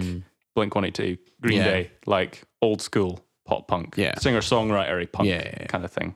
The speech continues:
Speaker 1: That's fun.
Speaker 2: So you should check out, uh, Liked You Better, which is a great song. Now we can actually get into the proper awards.
Speaker 1: Oh, good,
Speaker 2: Now I've
Speaker 1: okay.
Speaker 2: done my bullshit.
Speaker 1: 'Cause I did this bit.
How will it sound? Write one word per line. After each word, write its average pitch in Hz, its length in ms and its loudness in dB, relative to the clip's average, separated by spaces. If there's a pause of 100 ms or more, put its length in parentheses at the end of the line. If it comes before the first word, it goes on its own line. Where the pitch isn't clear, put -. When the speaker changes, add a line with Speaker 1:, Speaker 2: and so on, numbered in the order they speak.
(120)
Speaker 1:
That's 98 160 -2
fun. - 200 -4
Speaker 2:
So - 100 -4
you 95 60 2
should - 120 -6
check 101 240 0
out, 92 240 0
uh, 87 160 2
Liked 95 300 0
You 90 80 -2
Better, 90 280 0
which - 580 -18
is - 40 -20
a - 40 -20
great - 200 -2
song. - 240 -2 (220)
Now 156 180 6
we 165 80 6
can 156 120 4
actually 139 200 0
get 135 80 4
into 117 120 2
the 107 60 -2
proper 117 260 4
awards. 92 340 0
Speaker 1:
Oh, 156 140 6
good, 160 100 4
Speaker 2:
Now 113 80 6
I've 123 80 4
Speaker 1:
okay. 127 140 4
Speaker 2:
done 104 80 4
my 104 160 4
bullshit. 95 320 0
Speaker 1:
'Cause 147 120 6
I 165 120 8
did 160 180 2
this 143 160 2
bit. - 240 -2